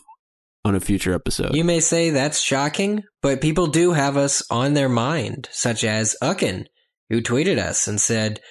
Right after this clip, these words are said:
Speaker 2: "Today I repeatedly referred to Game of Thrones as Game of Owns until a friend corrected me.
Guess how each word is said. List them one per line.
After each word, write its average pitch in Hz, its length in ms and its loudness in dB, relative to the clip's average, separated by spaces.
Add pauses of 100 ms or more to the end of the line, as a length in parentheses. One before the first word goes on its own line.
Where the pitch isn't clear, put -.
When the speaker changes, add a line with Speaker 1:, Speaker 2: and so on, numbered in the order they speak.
(140)
Speaker 2:
"Today 127 320 2
I 143 40 2
repeatedly 147 560 2
referred 131 420 0
to 120 60 0
Game 117 400 0
of 120 160 -2
Thrones 123 480 0
as 113 220 2
Game 120 260 2
of 123 120 2
Owns 131 440 0
until 123 300 0
a 135 40 0
friend 127 360 0
corrected 147 400 2
me. 117 280 2